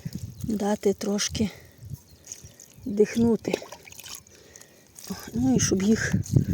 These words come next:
борозняки не зіжерли. Бо це така нездаль, що вона все сожре.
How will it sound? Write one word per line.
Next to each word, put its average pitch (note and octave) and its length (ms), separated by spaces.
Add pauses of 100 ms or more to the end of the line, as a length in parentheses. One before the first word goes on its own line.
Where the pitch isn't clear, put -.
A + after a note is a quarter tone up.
(160)
борозняки G3+ 720
не F#3 120
зіжерли. E3+ 540 (1200)
Бо G#3 140
це G3+ 200
така F#3+ 320
нездаль, F#3 540 (1500)
що - 200
вона F#3 260
все B3+ 260
сожре. F3 440